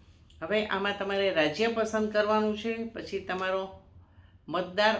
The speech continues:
ઓળખ નંબર એટલે એપિક નંબર છે એ દાખલ કરવાનું છે અને પાછું સર્ચ બટન દબાવવાનું છે. હવે જો બી એલ ઓએ તમારું ફોર્મ અપલોડ કર્યું હશે વેબસાઇટ ઉપર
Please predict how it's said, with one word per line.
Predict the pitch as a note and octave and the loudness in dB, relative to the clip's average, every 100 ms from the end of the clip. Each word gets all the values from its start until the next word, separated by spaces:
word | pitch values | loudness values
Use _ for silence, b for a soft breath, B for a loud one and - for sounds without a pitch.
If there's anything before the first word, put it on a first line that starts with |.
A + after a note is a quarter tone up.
| - | 2
ઓળખ | F#3+ G3+ G#3 | 2 2 2
નંબર | F3+ F3 C#3+ | -2 0 -2
એટલે | D3+ D3+ - | -2 -6 -6
એપિક | F3 G3+ A#3 | -6 -2 -2
નંબર | A3 G3+ G#3 | -2 0 0
છે | G3+ - | -2 -4
એ | G3 - F#3 | -6 -4 -4
દાખલ | G3 G3 G#3 | -2 0 -2
કરવાનું | G3+ G3 G3 G3 G3 | -2 -2 -2 -4 -6
છે | G#3+ | -6
અને | G3+ - F3 | -8 -10 -10
પાછું | E3+ E3+ F#3 F3+ | -10 -10 -10 -8
સર્ચ | E3+ E3+ E3 | -6 -6 -6
બટન | C3+ C3+ D3 | -8 -8 -8
દબાવવાનું | C#3 C3 C3+ C#3+ F3+ A#3+ B B B - | -6 -4 -2 -4 -4 -6 B B B -16
છે. | - B2+ - - - - - - - - - - - - - - - - - - - - B B B B B B B - | -8 -6 -6 -14 -20 -20 -20 -20 -20 -20 -20 -20 -20 -20 -20 -20 -20 -20 -20 -20 -20 -20 B B B B B B B -4
હવે | E3 G3 G#3+ | 4 6 4
જો | A#3+ B3+ G#3 | 4 2 2
બી | F#3+ | 2
એલ | A3+ A#3 | 4 6
ઓએ | A#3+ | 4
તમારું | A#3+ A3 G#3+ A3 | 2 2 2 2
ફોર્મ | A3 G#3 G#3 | 0 -2 -2
અપલોડ | G3+ F3+ G#3 A3 | -2 -2 0 0
કર્યું | - A3 A#3+ B3 A#3+ | 4 4 4 4 2
હશે | A#3 A3 | 2 0
વેબસાઇટ | E3 D#3 D#3+ F3 D#3+ | 0 0 -2 -2 -2
ઉપર | E3+ E3+ | -4 0